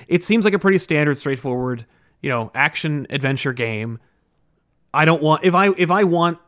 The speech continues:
to create, like, a team that looks like my comic book characters or the characters that I wanna see on a team, I shouldn't have to spend more than a dollar. <laughs> Like, if I've already spent sixty to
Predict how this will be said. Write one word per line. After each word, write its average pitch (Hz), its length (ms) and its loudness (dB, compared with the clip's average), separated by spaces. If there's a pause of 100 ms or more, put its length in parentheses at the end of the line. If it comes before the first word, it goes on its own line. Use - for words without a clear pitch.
(120)
to 170 120 -4
create, 147 640 -2
like, 131 320 -8
a 139 80 -6
team 147 540 0
that 147 160 -2
looks 139 260 -2
like 139 220 -4
my 131 80 -2
comic 139 260 -4
book 175 160 -4
characters 185 540 0
or 127 80 -4
the 120 80 -8
characters 131 380 -6
that 123 100 -4
I - 20 -4
wanna 143 220 -6
see 147 160 -6
on 151 80 -4
a 160 40 -4
team, 202 340 -4 (580)
I 147 80 -2
shouldn't 196 240 2
have 175 100 2
to 151 80 -10
spend 143 360 0 (140)
more 131 300 -4
than 117 260 -8
a - 60 -12
dollar. 90 480 -6 (120)
<laughs> - 80 0 (560)
Like, 196 180 6
if 175 80 4
I've 170 140 6
already 165 200 6
spent 139 360 -4
sixty 113 480 -10 (100)
to 113 140 -12